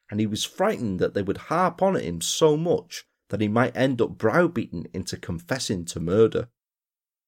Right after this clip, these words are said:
But by the third time she was to visit him there,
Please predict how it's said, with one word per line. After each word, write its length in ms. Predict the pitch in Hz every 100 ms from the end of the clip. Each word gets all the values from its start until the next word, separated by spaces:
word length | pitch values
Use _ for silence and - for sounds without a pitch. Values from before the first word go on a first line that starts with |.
| _ _ _ _ -
But 100 | 117
by 200 | 120 147
the 120 | 139
third 380 | 120 214 269 247
time 320 | - 208 190
she 180 | 170 175
was 160 | 160 170
to 100 | 123
visit 340 | 147 208 -
him 200 | 110 92
there, 320 | 85 69 -